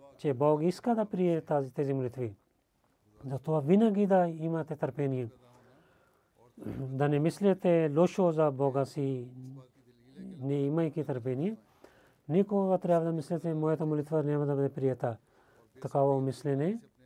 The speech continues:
ако така мислите, тогава отказвайте от Бога, че Бог ще приеме молитвите. Ако има такава положение,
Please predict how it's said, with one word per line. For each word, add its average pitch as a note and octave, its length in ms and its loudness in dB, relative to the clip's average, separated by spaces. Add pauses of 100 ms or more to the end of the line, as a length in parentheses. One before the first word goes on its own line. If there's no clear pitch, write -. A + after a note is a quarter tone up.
(200)
ако C#3 280 -4
така D#3 320 2
мислите, D#3+ 480 -2
тогава D#3 440 2 (640)
отказвайте G3+ 640 2
от F#3 120 -4
Бога, D3 420 2 (680)
че C3+ 100 -4
Бог C#3 260 -2
ще D3 160 -4
приеме D#3 400 -4
молитвите. B2+ 640 -6 (3500)
Ако C3+ 300 -6
има C3+ 200 -2
такава C3 300 -2
положение, C3+ 600 -4